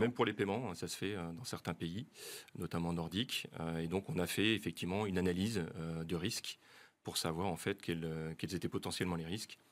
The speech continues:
Speaker 2: Est-ce que c'était piratable ? Et si oui, quelles en étaient les conséquences ?
Speaker 1: Comment on travaille dans un laboratoire de recherche, euh,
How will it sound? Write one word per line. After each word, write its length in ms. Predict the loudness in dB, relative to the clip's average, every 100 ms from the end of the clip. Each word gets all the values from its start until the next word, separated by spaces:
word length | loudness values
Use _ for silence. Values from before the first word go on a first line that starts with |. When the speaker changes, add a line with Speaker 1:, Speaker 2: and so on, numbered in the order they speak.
| -10
Speaker 2:
Est-ce 140 | -4 0
que 80 | 2
c'était 260 | 2 2
piratable ? 580 | 2 2 2 2 0 -2 -6 -8 -8 -4
Et 80 | -2
si 160 | 0 2
oui, 160 | 2
quelles 180 | 2 2
en 40 | 2
étaient 180 | 2
les 80 | 0
conséquences ? 440 | -2 -6 -8 -14 -18 _ _ _ -20 -20 -16 -12 -12 -14 -10 2
Speaker 1:
Comment 140 | 4 6 6
on 20 |
travaille 540 | 4 6 6 8 6 6
dans 240 | 4 6
un 80 | 6
laboratoire 560 | 8 8 6 6 4
de 80 | 4
recherche, 560 | 2 0 4 4 4 4
euh, 640 | 6 8 8 6 4 2